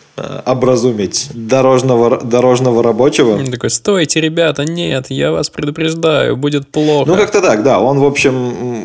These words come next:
Speaker 1: м, его идея была в том, что нужно давать больше динамита, чтобы его просто разорвало в труху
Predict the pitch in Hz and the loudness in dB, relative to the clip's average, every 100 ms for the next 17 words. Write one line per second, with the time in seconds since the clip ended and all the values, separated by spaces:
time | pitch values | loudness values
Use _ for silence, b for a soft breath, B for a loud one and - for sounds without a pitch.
0 | 52 - 131 143 135 139 127 131 117 120 | -12 -12 -4 2 4 4 4 4 4 2
1 | 117 175 170 110 113 117 113 98 92 - | 2 0 0 0 0 0 0 -2 -4 -12
2 | _ _ - 104 113 110 110 113 104 110 | _ _ -6 0 2 2 2 2 2 0
3 | 101 104 127 160 113 - 101 101 110 113 | 0 0 2 2 2 0 0 2 0 0
4 | 107 101 101 98 98 101 95 - 110 - | -2 -2 -4 -2 -2 0 -2 -2 -2 0
5 | 185 | 0